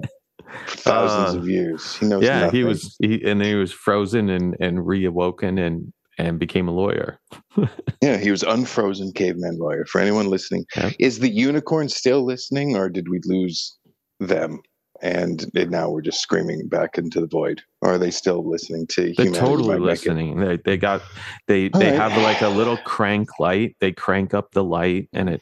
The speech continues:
Speaker 2: creates a nice little soft glow. And
Speaker 1: It's a
Speaker 2: then they
Speaker 1: crank light, though? Okay.
Speaker 2: Yeah, and they crank up the charger on the phone that's downloaded the podcast.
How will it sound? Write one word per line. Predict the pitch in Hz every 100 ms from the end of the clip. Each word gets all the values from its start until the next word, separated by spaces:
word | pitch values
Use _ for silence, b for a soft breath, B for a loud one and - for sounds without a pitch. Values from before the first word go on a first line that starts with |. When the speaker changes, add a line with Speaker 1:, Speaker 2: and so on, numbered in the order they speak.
| -
Speaker 2:
creates | - 87 85
a | 82
nice | 82 85 -
little | 87
soft | - 80 82 -
glow. | - - - 80 - _ -
And | - 82
Speaker 1:
It's | 82
a |
Speaker 2:
then |
they | 80
Speaker 1:
crank | 98 98 110
light, | 110 110
though? | 120 123 113
Okay. | - 95 -
Speaker 2:
Yeah, | 98 101 90 82 92
and | 107 98
they | 95
crank | - 107 104
up | 107 101
the | -
charger | - 101 98 92 98 95 95 - 92
on | 90
the | -
phone | 107 98 90 90 87 92 _
that's | 95 87 85 -
downloaded | 92 85 87 85 82
the | -
podcast. | - 76 - - - -